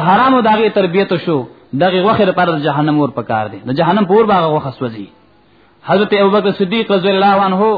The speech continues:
چرته لږې غونې پی تیر شوي وو، هغه، هغه غلام چې کهانت کو، په هغې ول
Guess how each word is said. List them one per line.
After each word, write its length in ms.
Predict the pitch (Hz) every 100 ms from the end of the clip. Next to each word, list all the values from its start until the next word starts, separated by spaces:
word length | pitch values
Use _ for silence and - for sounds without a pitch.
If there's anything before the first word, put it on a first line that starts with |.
| - - _ _ _ -
چرته 220 | 233 214
لږې 200 | 233 247 220
غونې 140 | 214 202
پی 160 | 254 247
تیر 120 | 233
شوي 260 | 208 226 190
وو، 100 | 123 - _ -
هغه، 240 | 175 175 - 180 160
هغه 120 | 165 165
غلام 220 | 185 208
چې 100 | 180 185
کهانت 340 | 170 175 190
کو، 100 | -
په 100 | 170
هغې 140 | 165 170
ول 100 | 156